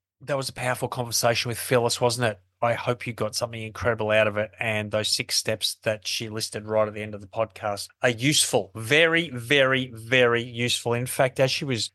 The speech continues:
talking about them, I was thinking about a situation that I'm going through with a relationship right now and how useful those steps will be to help me. And I know they'll help every single person that listens, as I think everything that we discussed today will be useful,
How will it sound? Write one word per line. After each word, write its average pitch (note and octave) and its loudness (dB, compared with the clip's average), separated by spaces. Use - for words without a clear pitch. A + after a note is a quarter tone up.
talking D#3+ 0
about A#2+ 2
them, A2+ -4
I A2 4
was G#2+ 0
thinking B2 -2
about A2 4
a G#2+ 2
situation G#2+ -4
that G#2+ -4
I'm A2 -2
going G#2+ -4
through G#2 -4
with A#2 2
a A2 4
relationship A2 2
right G#2 2
now G#2 0
and G#2 -4
how G#2 0
useful G#2 -4
those A2 4
steps - -2
will A2+ -2
be G2+ 0
to - -6
help G2+ -2
me. G#2 -6
And A#2+ 0
I A2 6
know G#2+ 4
they'll G#2 2
help G#2+ 0
every G#2 -2
single G#2+ -6
person G#2+ -4
that G#2 -6
listens, A2+ -2
as D#3+ 4
I D#3 6
think D#3 -4
everything D3+ 2
that G#2+ -2
we A2 -6
discussed - 0
today G#2+ 2
will B2 -6
be A2+ -4
useful, G#2+ -4